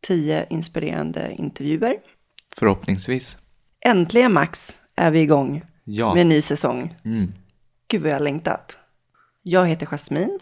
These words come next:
Speaker 1: och kommer varannan vecka intervjua en person som lever med en funktionsnedsättning.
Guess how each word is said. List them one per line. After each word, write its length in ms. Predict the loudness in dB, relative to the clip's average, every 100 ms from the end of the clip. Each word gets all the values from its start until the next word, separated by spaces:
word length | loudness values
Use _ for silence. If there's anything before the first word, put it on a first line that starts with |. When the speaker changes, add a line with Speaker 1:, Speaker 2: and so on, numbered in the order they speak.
| -8
Speaker 1:
och 100 | -6
kommer 240 | -2 0
varannan 340 | 0 2 2 0
vecka 300 | -2 -6 -6
intervjua 760 | -6 -6 -6 -4 -4 -4 -6
en 100 | -8
person 440 | -10 -10 -8 -6
som 280 | -6 -6 -8
lever 320 | -8 -8 -8
med 160 | -10 -10
en 100 | -12
funktionsnedsättning. 1000 | -12 -6 -4 -4 -6 -6 -8 -6 -8 -10